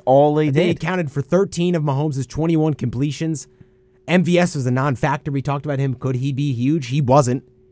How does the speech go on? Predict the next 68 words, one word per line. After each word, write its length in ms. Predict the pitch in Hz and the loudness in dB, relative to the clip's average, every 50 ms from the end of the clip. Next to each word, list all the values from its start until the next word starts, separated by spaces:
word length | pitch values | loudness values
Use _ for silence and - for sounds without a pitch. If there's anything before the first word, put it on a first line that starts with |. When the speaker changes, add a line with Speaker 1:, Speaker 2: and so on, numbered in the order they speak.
| _ _ _ - - _ _ _ _ _ _ - | _ _ _ -20 -20 _ _ _ _ _ _ -4
Speaker 2:
D-, 160 | 151 - 120 | -4 -4 -2
had 300 | 139 131 123 131 131 117 | -2 0 0 0 0 2
one, 260 | 107 135 160 175 170 - | 4 4 4 4 2 0
I 80 | 135 | -2
believe, 220 | 131 123 127 123 104 | -2 -2 -2 -2 -2
one 240 | 101 113 135 160 | -2 0 2 2
target, 420 | 151 - 131 123 139 147 185 202 - _ _ _ _ _ _ _ _ _ _ - | 2 0 -2 -4 -4 -4 -4 -6 -8 _ _ _ _ _ _ _ _ _ _ -10
and 80 | 135 135 | -6 -4
it 40 | |
was 120 | 131 127 120 | -4 -2 0
an 60 | 135 | 0
incompletion 520 | 160 147 - 139 113 127 139 147 143 - 151 | 0 0 -2 -4 -4 -2 -4 -4 -2 -2 -2
along 160 | 143 135 139 | 0 0 0
the 60 | 123 107 | -2 -2
sideline 360 | - 139 123 135 143 143 139 | -2 0 0 0 2 2 0
on 80 | 123 | 0
a, 180 | 117 107 101 - | 0 -2 -2 -4
on 100 | - 110 | -6 -8
a 60 | 107 98 | -8 -8
corner 280 | - - 135 135 127 | -6 -4 -4 -2 -2
post 340 | - - 117 127 139 135 - | -2 0 2 2 2 0 0
route. 240 | 165 160 175 190 - - _ _ _ _ _ _ _ _ _ _ _ _ _ _ _ _ _ _ - | -2 -2 -2 -4 -8 -12 _ _ _ _ _ _ _ _ _ _ _ _ _ _ _ _ _ _ -20
Speaker 1:
Sky 300 | - - - 110 110 107 | -12 -6 -4 0 0 2
Moore 260 | 104 98 98 104 104 | 2 0 0 -2 -2
got 120 | 107 113 | -4 -4
in 60 | 107 90 | -4 -4
the 120 | 104 107 | -2 -2
end 160 | 107 104 101 | -2 -2 -2
zone. 100 | 110 110 | -2 2
Speaker 2:
Sky 160 | - 147 143 | 2 4 4
Moore 200 | 143 131 139 160 | 4 2 2 2
got 120 | 156 170 175 | 2 2 2
in 60 | 180 | 2
the 80 | 180 175 | 2 2
end 100 | 180 170 | 0 0
zone. 80 | 170 - | 0 0
Kadarius 400 | - 156 151 151 143 123 - - | 0 2 2 2 0 -2 -4 -4
Toney 320 | - 120 127 143 165 175 | -4 -2 0 0 0 0
got 220 | 175 180 180 180 | 0 0 -2 -2
in 60 | 180 180 | 0 0
the 120 | 185 185 | 0 0
end 140 | 185 190 180 | -2 -2 -4
zone, 340 | 175 196 196 196 196 185 - _ _ | -4 -4 -4 -4 -6 -8 -12 _ _
all 180 | - 143 165 165 | -4 -2 0 2
along 220 | 151 151 160 165 | 2 2 2 2
with 100 | 160 151 | 2 0
that 240 | 151 139 123 104 - | 0 -2 -4 -2 0
big 180 | - 160 135 - - | 0 0 0 0 0
punt 180 | - 170 175 165 | 0 0 0 0
return 320 | 170 147 - 170 180 180 | -2 -2 -2 0 0 0
on 60 | 175 147 | 0 -2
the 60 | 117 | -2
bad 320 | 101 - 139 131 147 131 | -2 -4 -2 -2 -4 -4
punt 220 | - 147 160 160 - | -2 -2 -2 -2 -2
from 140 | - 117 104 | -4 -6 -6
Siposs, 480 | - - 156 139 - 170 170 175 175 | -4 -6 -6 -4 -2 -2 -4 -4 -6
which 120 | 156 147 - | -8 -10 -8
we'll 80 | 160 147 | -8 -6
talk 280 | - 175 165 170 165 | -4 -2 -2 -2 -4
about. 220 | 165 175 175 170 - | -4 -2 -2 -2 -2
Speaker 1:
That's 80 | - | -4
unbelievable. 180 | 92 87 82 - | -6 -6 -2 2
Speaker 2:
There 140 | 143 180 220 | 4 6 6
were 140 | 247 247 208 | 6 6 4
a 100 | 180 160 | 2 0
lot 360 | 147 143 151 156 165 180 170 | 2 2 4 4 4 2 2
of 80 | 151 | 0
plays 500 | - - 147 147 131 110 98 - - - | -4 -4 -2 -2 -2 -2 -4 -8 -16 -20